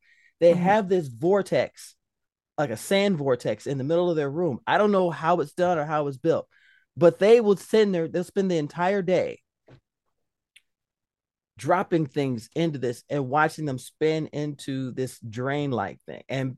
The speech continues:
Speaker 1: and people are all for it. I don't know if it's, if it's, uh, uh, a sensory input thing, if it's
Speaker 2: Mm-hmm.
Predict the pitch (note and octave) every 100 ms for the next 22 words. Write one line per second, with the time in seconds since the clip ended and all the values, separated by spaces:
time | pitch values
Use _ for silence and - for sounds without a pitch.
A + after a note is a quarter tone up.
0 | - C#3 C#3 D#3 G3+ G3 F#3 - D3 D#3
1 | C3+ B2 - D#3 D#3+ D#3+ _ F3+ G#3 F3
2 | - _ _ _ _ _ - G3 G#3+ G#3
3 | G#3 G3 F#3+ E3 E3 - - E3+ E3 E3
4 | C3 - C#3 C#3 A2+ F2+ - G#2+ F2+ D2+
5 | - _ _ _ _ _ - D3 - G3
6 | G3 - D#3 - C#3+ F3+ - A3+ G#3+ -
7 | G#3 G#3+ G#3+ G#3 - E3 D#3+ E3 D3+ -
8 | E3+ D3 D3